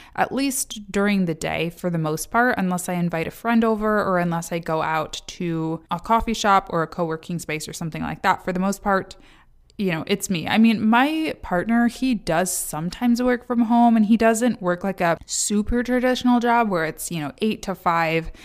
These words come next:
on the dot. Sometimes he'll come home earlier or he'll leave work later. So I was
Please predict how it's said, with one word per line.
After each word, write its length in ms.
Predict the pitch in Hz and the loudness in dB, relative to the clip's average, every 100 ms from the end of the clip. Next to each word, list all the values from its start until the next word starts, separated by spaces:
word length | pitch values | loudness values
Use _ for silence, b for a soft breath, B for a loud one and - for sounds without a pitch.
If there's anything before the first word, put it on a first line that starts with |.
| B B - | B B 0
on 240 | 180 175 | 2 2
the 100 | 170 | 0
dot. 380 | 160 156 170 - | 0 2 2 2
Sometimes 460 | - 180 170 170 165 | -2 -4 -4 -6 -4
he'll 100 | 170 | -6
come 220 | 165 160 | -4 -4
home 220 | 165 160 - | -4 -8 -2
earlier 580 | 262 262 247 240 240 226 | 0 2 2 2 2 0
or 160 | 170 | -2
he'll 200 | 165 160 | -2 -4
leave 360 | 160 175 180 175 | -4 -4 -4 -4
work 360 | 160 165 160 | -2 -2 -2
later. 340 | 196 180 180 180 | -2 0 2 0
So 240 | 175 175 170 B B B - | 2 0 0 B B B 2
I 140 | 262 | 2
was 360 | 254 247 320 | 2 0 2